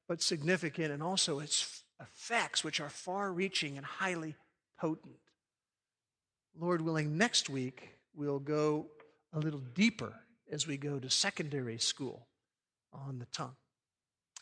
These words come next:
But as we walk away from the text of Scripture today, I want us to think about some life response that we can have, and I'm gonna suggest two things. We need to reflect and we need to focus. What do I mean by that? Well,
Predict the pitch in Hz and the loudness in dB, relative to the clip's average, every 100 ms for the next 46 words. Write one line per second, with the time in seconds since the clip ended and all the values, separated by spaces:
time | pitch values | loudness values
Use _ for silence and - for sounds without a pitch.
0 | - _ _ _ 226 320 269 226 214 262 | -20 _ _ _ 10 12 12 10 12 10
1 | 254 196 180 180 - 170 165 - 220 - | 10 10 10 10 6 2 4 4 4 2
2 | 160 - 220 - 170 143 143 147 170 208 | 0 2 2 2 0 0 2 2 4 4
3 | 233 - 180 226 196 180 180 - 165 156 | 4 2 0 0 4 4 4 2 2 6
4 | 175 190 - 156 - - 185 170 - 156 | 6 6 2 0 2 2 2 0 -2 -2
5 | 147 - 131 120 120 131 156 165 190 196 | -2 -2 -6 -6 0 2 2 4 4 4
6 | 226 208 202 170 202 - - 214 - 180 | 2 2 2 2 2 2 0 -2 0 0
7 | 117 123 - - - _ _ _ _ _ | 0 -2 -4 -6 -18 _ _ _ _ _
8 | 165 180 190 160 143 - - 220 220 220 | 8 8 8 6 2 2 8 10 10 4
9 | - 175 156 156 151 143 - - 151 - | -4 0 2 4 4 2 -4 0 0 0
10 | - - - 151 151 151 175 180 135 135 | -4 -4 2 2 2 4 6 6 6 6
11 | 131 110 - 170 196 170 | 4 0 -2 10 12 12